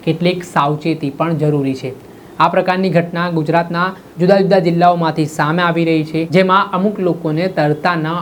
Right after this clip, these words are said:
આવડવાના કારણે તેઓ ઊંડા પાણીમાં જતા હોય છે અને ત્યારબાદ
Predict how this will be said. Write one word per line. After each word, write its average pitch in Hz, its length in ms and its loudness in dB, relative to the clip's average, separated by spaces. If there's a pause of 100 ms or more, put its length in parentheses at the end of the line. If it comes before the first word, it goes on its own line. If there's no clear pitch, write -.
(120)
આવડવાના 151 920 0
કારણે 170 400 4 (440)
તેઓ 180 220 8 (380)
ઊંડા 180 340 2
પાણીમાં 160 540 0
જતા 156 300 4
હોય 160 200 4
છે 160 100 -6
અને 175 100 -2
ત્યારબાદ 147 600 0